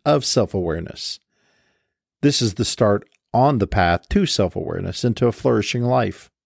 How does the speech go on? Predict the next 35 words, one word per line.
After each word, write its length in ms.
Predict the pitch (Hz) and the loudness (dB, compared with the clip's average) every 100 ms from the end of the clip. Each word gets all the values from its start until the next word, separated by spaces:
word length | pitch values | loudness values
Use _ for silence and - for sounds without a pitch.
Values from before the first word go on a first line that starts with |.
| _ _ _ _ _ _ _ _ _ | _ _ _ _ _ _ _ _ _
We 80 | 135 | 0
need 160 | 165 220 | 2 2
to 100 | 165 | 4
know 420 | 107 107 113 - _ | 4 4 2 -2 _
what 180 | 131 127 | -2 2
we're 200 | 120 101 | 2 2
doing 600 | 85 135 120 95 104 113 - _ _ _ _ - | 4 4 4 0 -2 -4 -10 _ _ _ _ -6
and 120 | 117 | -2
we 160 | 117 117 | 2 2
need, 340 | 123 120 - - | 2 0 -4 -2
and 400 | 139 135 110 107 | 0 2 2 2
what 260 | 104 110 | 0 2
we 100 | 117 | 2
are 100 | 110 | 2
not 340 | 113 147 - - _ _ _ _ - 101 | 2 0 -2 -8 _ _ _ _ -14 -2
doing 340 | 107 98 98 | 0 0 -2
to 140 | - 117 | -2 -2
improve. 640 | 101 - 123 95 82 - _ _ _ _ _ _ - | -2 -4 -2 -4 -8 -18 _ _ _ _ _ _ -4
This 160 | 135 | -2
self-awareness 760 | - 151 - 107 147 127 104 - | 2 2 2 2 4 4 2 2
goes 220 | 120 98 | 2 4
a 60 | 104 | 4
little 180 | 101 | 4
bit 200 | 92 98 | 2 0
deeper 380 | 101 156 - 101 | 2 0 0 -4
into 680 | - 120 113 - 113 104 - - | -2 -2 -2 -2 -4 -2 -4 -6
know 260 | 117 113 92 | -2 0 0
thyself. 800 | 90 87 - 127 69 - - _ _ _ _ _ _ _ 139 | -2 -2 0 0 -2 -12 -20 _ _ _ _ _ _ _ 2
Oh, 140 | 127 | 2
and 80 | 117 | 4
a 40 | |
little 200 | 110 104 | 2 0
P 220 | - 117 | 0 0
S 200 | 107 92 | 0 0
here. 400 | - 113 120 123 | -2 0 -2 -6